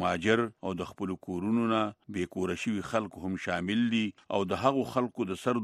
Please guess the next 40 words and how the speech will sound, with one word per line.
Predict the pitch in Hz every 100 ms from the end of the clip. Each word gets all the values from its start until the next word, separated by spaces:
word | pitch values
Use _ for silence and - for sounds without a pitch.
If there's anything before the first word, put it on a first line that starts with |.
| 104
دوباره | 90 92 101 104
آبادولو | 90 90 92 110 107 92
دپاره | - 110 110 92
دوی | 104 113 -
سره | 87 85 - _ -
امداد | 92 92 110 110 92
هم | 120 139 -
کوي، | 95 87 - - -
څوک | 151 135
چې | 113
خپلو | - 127 120 -
کورونو | 104 110 123 120
ته | 107
په | 92 90
حفاظت | - 92 90 120 -
سره | 104 87 78 - - 117
نشي | 123 98 -
تللی. | 98 90 87 - 131
امریکا | 135 127 151 156
د | 160
مشرقي | 143 127 120 117 117
وسطا | 104 139 139
د | 123 107
ملکونو | 101 131 127 104
ډاډګیرنه | 101 95 90 107 117 107 120
کوي | 123
چې | - 98
خپلو | - 104 104
ملکونو | 95 82 107 110 98
کې | 117 104
د | 98 -
تعلیم | 90 104 123 110
په | 90
ذریعه | 92 92 101 107
د | 95
بشري | 87 85 87 117
حقونو | 117 104 107 113 110 101 _ -
او | 95
د | 95 90
مذهبي | 82 90 101